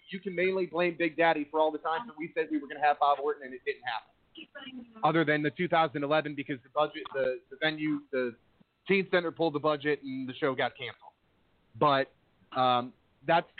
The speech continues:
that's where a lot of that goes, and everybody says, "Well, it's her fault for working with Big Daddy." Okay, that may be true, but it's also his fault for lying to me about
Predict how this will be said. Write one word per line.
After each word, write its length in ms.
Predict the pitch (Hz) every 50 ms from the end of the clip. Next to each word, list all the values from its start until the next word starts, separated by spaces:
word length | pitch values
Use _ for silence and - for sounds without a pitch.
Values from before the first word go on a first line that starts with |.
| -
that's 200 | 175 175 185 180
where 140 | 175 190 185
a 60 | 170
lot 200 | 156 156 151 156
of 60 | 151 143
that 220 | 147 143 143 -
goes, 180 | 143 139 139 127
and 80 | 147 143
everybody 280 | 143 135 135 143 139 - -
says, 100 | 147 143 -
"Well, 80 | 143 139
it's 120 | 135 - 156
her 80 | 151
fault 240 | 147 - 160 175 175 -
for 80 | 143
working 280 | 139 139 135 - 135 135
with 120 | 131 123
Big 160 | - 131 120
Daddy." 380 | 127 143 170 185 139 143 143 - _ _ _ _ _ - -
Okay, 280 | 226 233 - 233 226
that 200 | 220 214 226 214
may 140 | 214 208 220
be 140 | 196 202 202
true, 320 | 190 - 202 208 180 131 117 117
but 260 | 143 143 139 139 - _
it's 200 | - 160 151 -
also 600 | 175 175 196 180 - 185 180 175 175 170 160 - - - _ _ _ _ _ _
his 140 | - 220 247 220 - -
fault 240 | 190 180 165 175 190 185 -
for 440 | - 170 160 160 156 156 156 151 143 - - -
lying 440 | 143 135 156 175 190 208 208 196 180
to 60 | 175
me 240 | 156 147 147 147 147
about 380 | 143 143 143 139 143 143 -